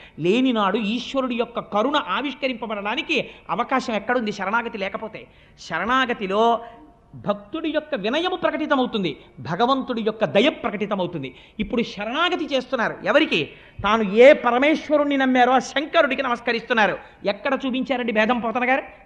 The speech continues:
పలకలా కృష్ణ కథ. వాలిన భక్తి, వాలిన భక్తి అంటే ఏమిటో తెలుసా అండి? మనం సాష్టాంగ నమస్కారం చేస్తాం ఈశ్వరుడికి, పూజ అంతా అయిపోయిన తర్వాత.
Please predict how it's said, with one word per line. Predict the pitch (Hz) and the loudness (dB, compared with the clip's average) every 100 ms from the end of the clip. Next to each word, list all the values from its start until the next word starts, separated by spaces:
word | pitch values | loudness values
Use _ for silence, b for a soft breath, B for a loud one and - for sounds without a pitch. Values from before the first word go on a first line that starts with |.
| - | -8
పలకలా | 214 247 277 277 | -8 -4 -2 -4
కృష్ణ | 233 - | -6 -8
కథ. | 285 277 381 381 B B B - | -4 0 -2 -2 B B B -8
వాలిన | 214 285 294 285 | -4 -2 -2 0
భక్తి, | 208 233 226 - 175 | 0 0 -2 -10 -4
వాలిన | 160 226 269 | -2 2 4
భక్తి | 233 269 277 | 4 4 -2
అంటే | 262 269 | 0 -2
ఏమిటో | 269 | -2
తెలుసా | 269 269 311 | -4 -2 -2
అండి? | 349 294 151 B B B - | 0 -2 -4 B B B -8
మనం | 180 220 226 262 - | -2 -2 -2 -4 -6
సాష్టాంగ | 202 254 - 294 302 302 | -4 -4 -4 -4 -4 -4
నమస్కారం | 285 269 277 262 240 | -4 -4 -2 0 -2
చేస్తాం | 220 214 175 - - 196 | -4 -4 -6 -6 -12 -6
ఈశ్వరుడికి, | 214 - 262 240 214 | -6 0 0 0 -2
పూజ | 180 214 240 | -6 -6 -2
అంతా | 247 254 - - | -2 -4 -2 0
అయిపోయిన | 240 214 233 | 0 -2 -6
తర్వాత. | 220 202 196 165 | -2 0 0 -2